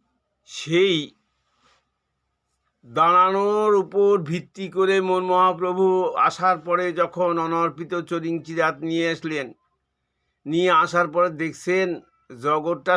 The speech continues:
শেষ করে দিয়েছে ব্রাহ্মণ সমাজে। এরাই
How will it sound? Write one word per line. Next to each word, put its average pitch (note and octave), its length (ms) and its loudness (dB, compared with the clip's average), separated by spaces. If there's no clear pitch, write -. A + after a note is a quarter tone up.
শেষ G3 180 0
করে F#3+ 220 -2
দিয়েছে D3+ 320 -6
ব্রাহ্মণ C3 380 -2
সমাজে। A2 380 -10
এরাই F3 340 2